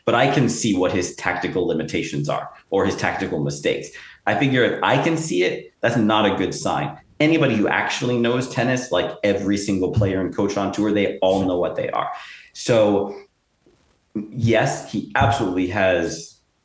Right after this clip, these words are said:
tremendous gifts that he could well go undefeated against players outside the top ten. I don't see any reason why a player outside the top ten should, should beat him.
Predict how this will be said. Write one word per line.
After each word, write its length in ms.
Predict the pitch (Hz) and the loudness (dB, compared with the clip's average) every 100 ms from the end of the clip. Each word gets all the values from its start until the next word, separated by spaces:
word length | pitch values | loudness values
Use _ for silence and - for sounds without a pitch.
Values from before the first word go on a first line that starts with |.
| - | -6
tremendous 560 | 113 104 104 110 104 | 0 2 2 0 -2
gifts 380 | - 104 - - | 0 0 0 -4
that 340 | 101 85 - | -2 -2 -4
he 320 | - - - 104 | -16 -10 -6 -2
could 180 | 110 | 0
well 180 | 101 98 | 2 2
go 160 | 98 92 | 2 2
undefeated 520 | 104 95 110 110 78 | 0 0 0 0 0
against 280 | 82 76 73 | -2 -4 -2
players 260 | 90 87 | 0 0
outside 220 | 90 92 82 | 0 -2 -2
the 100 | 85 | -2
top 300 | - 73 - | -2 -2 -2
ten. 160 | 76 | -2
I 60 | 82 | 0
don't 160 | 101 | 0
see 140 | 107 107 | 2 2
any 180 | 120 110 | 2 4
reason 520 | 110 107 92 85 82 | 4 2 0 -2 -2
why 180 | 85 87 | 0 0
a 100 | - | 0
player 240 | 90 87 | 2 2
outside 240 | 85 - | 2 0
the 120 | - - | -2 0
top 260 | 85 - | -2 0
ten 140 | 85 80 | -2 -2
should, 260 | 73 71 - | -4 -8 -10
should 420 | - - 78 78 | -10 -4 -4 -2
beat 180 | 143 254 | -2 0
him. 240 | 110 - | -2 -6